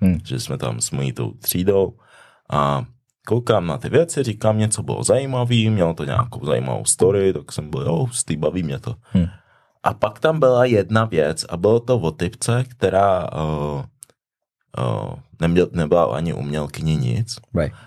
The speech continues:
Speaker 2: ale prostě byla jedna, jedna jako z nejznámějších osob v Anglii,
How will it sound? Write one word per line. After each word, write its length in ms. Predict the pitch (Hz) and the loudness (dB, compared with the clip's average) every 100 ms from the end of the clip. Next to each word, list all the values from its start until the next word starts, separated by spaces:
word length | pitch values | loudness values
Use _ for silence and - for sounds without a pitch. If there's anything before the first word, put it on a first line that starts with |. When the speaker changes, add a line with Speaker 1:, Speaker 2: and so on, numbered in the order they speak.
| _ _ - | _ _ 0
Speaker 2:
ale 400 | 139 190 185 175 | 2 2 2 0
prostě 480 | - 113 123 - 123 | -2 -6 -4 0 2
byla 240 | 120 120 | 4 4
jedna, 460 | 113 107 110 107 - - - - - | 4 2 0 0 -2 -10 -18 -18 -4
jedna 400 | 92 92 107 104 | 0 0 2 2
jako 540 | 101 107 104 90 73 _ _ _ | 0 -2 0 0 0 _ _ _
z 180 | 80 78 | -8 -2
nejznámějších 1000 | 95 95 92 107 110 113 113 113 110 - | 0 0 2 2 4 2 2 0 -4 -6
osob 480 | - 80 95 104 - - - - _ _ _ | -2 0 2 2 0 -12 -20 -20 _ _ _
v 100 | - - | -8 0
Anglii, 600 | 82 80 76 69 101 | 0 2 2 2 -2